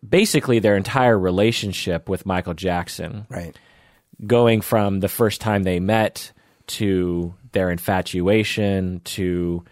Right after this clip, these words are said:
Speaker 1: they, you know, uh, "Oh my God, Michael Jackson wants me to hang out at his," you know,
Speaker 2: Right.
Speaker 1: blah, blah, blah.
Speaker 2: The
Speaker 1: To
Speaker 2: fantasy, like, the crazy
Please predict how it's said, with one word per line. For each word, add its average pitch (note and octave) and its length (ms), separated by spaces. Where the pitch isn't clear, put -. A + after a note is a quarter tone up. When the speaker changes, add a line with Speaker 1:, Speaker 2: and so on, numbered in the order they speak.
Speaker 1:
they, E2 480
you F#2+ 120
know, E2 320
uh, D#2+ 560
"Oh G#2 120
my F#2+ 160
God, A2+ 540
Michael F#2+ 280
Jackson A2 760
wants G2+ 300
me G2+ 60
to F#2 60
hang G2+ 280
out G2 240
at F#2 260
his," F2+ 440
you G2 100
know, F#2 180
Speaker 2:
Right. A2 320
Speaker 1:
blah, G2 160
blah, F#2+ 80
blah. A#2 460
Speaker 2:
The - 160
Speaker 1:
To A2+ 60
Speaker 2:
fantasy, A2 520
like, G#2 220
the A#2 100
crazy D3+ 540